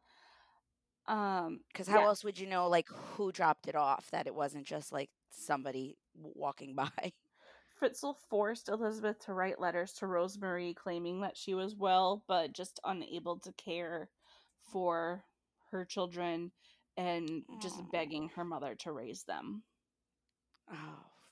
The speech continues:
Speaker 2: fuck.
Speaker 1: Um, if Joseph was ever angry with Elizabeth, he would punish her by turning the electricity off in the cellar for days on end, just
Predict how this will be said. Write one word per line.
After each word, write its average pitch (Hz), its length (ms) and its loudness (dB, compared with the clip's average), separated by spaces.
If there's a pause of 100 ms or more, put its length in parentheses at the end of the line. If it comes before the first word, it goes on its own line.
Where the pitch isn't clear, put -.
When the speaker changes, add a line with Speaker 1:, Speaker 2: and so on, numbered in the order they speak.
(100)
Speaker 2:
fuck. - 160 -12 (960)
Speaker 1:
Um, 185 680 -4 (520)
if 208 440 0 (220)
Joseph 202 420 0
was 202 200 -2
ever 185 320 0
angry 180 420 -2
with 185 160 -6
Elizabeth, 185 560 -2
he 190 180 -2
would 175 200 -4
punish 180 380 -2
her 208 160 2
by 202 160 -2
turning 185 420 -6
the 180 100 -2
electricity 175 760 -4
off 156 380 -2
in 180 120 -8
the 175 100 -6
cellar 185 560 0 (560)
for 190 140 -2
days 175 280 -2
on 180 200 0
end, 170 380 0
just 175 220 -6